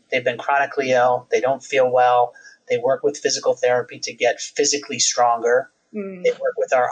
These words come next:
Speaker 1: occupational therapist to figure out how to build the management of their chronic disease into the everyday life of a teenager.
Speaker 2: Mm-hmm.
Speaker 1: They work with our medical professionals to understand why it's important that they follow a prescribed regimen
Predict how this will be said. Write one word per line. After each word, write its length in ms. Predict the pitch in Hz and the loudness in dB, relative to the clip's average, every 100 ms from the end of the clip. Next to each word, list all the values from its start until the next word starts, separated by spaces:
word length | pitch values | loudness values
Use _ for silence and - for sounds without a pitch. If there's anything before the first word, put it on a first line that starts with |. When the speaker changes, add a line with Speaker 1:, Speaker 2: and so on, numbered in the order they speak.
| 139 | -2
Speaker 1:
occupational 680 | 143 147 - 143 - 135 120 | -2 -6 -4 -2 -2 -2 -2
therapist 640 | 135 123 117 120 120 - | 0 0 2 2 2 -2
to 100 | - | -4
figure 460 | - - 180 170 | -8 -6 0 2
out 180 | 151 139 | 2 2
how 200 | - 147 | 0 0
to 100 | 151 | -2
build 560 | 165 - 135 139 143 143 - - - - - | -4 -2 2 4 4 2 -4 -14 -20 -20 -8
the 520 | 131 131 123 123 123 | -2 -2 -2 -4 -10
management 640 | - 147 170 180 151 135 117 | -6 -2 0 -2 -2 -2 -2
of 140 | 120 | -2
their 120 | 123 123 | 0 0
chronic 360 | 139 127 120 | 0 0 -2
disease 380 | 135 127 147 - | -4 -2 -2 -2
into 220 | 127 143 | -2 -2
the 160 | 131 123 - | -2 -2 -4
everyday 380 | 143 147 143 123 | -4 -2 0 2
life 280 | 127 120 | 2 0
of 140 | 131 - | -4 -4
a 40 | |
teenager. 840 | - - 165 143 123 117 120 143 - _ - | -6 -2 0 0 -2 0 0 0 -6 _ -16
Speaker 2:
Mm-hmm. 280 | 226 226 196 | -14 -8 -4
Speaker 1:
They 100 | - | 0
work 220 | 220 147 | 0 0
with 120 | - 143 | 2 2
our 120 | 123 | 0
medical 440 | 127 147 160 123 | 0 0 0 -2
professionals 800 | - - 147 135 147 135 135 127 | -2 -2 -2 -2 0 2 2 0
to 160 | - 147 - | -2 -4 -2
understand 880 | 143 143 143 - 131 127 131 131 - - - _ | -2 0 0 0 -2 0 0 -2 -8 -18 -20 _
why 200 | - 127 | -2 2
it's 220 | 127 123 135 | 2 0 -4
important 500 | 120 147 131 131 131 | -2 0 0 0 -2
that 140 | 127 | -2
they 120 | 131 - | -4 -2
follow 320 | 127 127 131 | 2 2 2
a 60 | 127 | -2
prescribed 640 | - 127 - 127 127 123 | -2 -2 0 2 0 0
regimen 640 | 123 120 127 127 131 131 | 0 0 0 -2 -2 -4